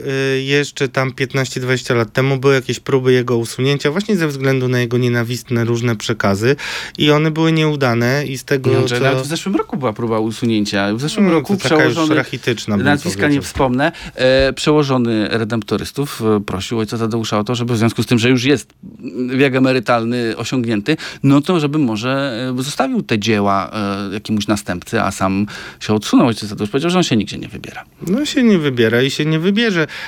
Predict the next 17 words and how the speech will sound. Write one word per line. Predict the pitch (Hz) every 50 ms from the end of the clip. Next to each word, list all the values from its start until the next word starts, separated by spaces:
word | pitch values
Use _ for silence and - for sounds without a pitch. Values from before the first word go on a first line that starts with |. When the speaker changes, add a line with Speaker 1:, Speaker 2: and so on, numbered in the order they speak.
| -
Speaker 1:
Znaczy, | - 135 - -
najważniejsze | 160 170 190 208 190 208 208 202 226 254 262 - 262
jest | 240 220 208
to, | - 208 208 202
że | 185 190 190 190 190 190 180 - - - - - - _ -
dzieło | 143 131 120 120 156 185 196 190 180 170 160 160 156 156 156 151 151 - _ _ _
Tadeusza | - 143 131 135 147 151 160 151 - - 156 151 147 147 147 147 -
Rydzyka, | 123 131 135 139 131 127 127 123 110 - - 110 107 107 107 113 - - - - - - -
dyrektora | - 123 127 123 - - - 143 139 147 143 135
Radia | 139 139 127 135 135 135 131 131
Maryja, | 131 127 127 120 120 107 95 95 95 95 101 110 - - - - - - - - - -
polega | 135 131 151 151 170 170
na | 165 160 147 127
tym, | - - 143 147 160 151
że | 151 139
on | 147 151 160 160
buduje | 151 151 147 135 139 143 143 143 147 147 147 147 147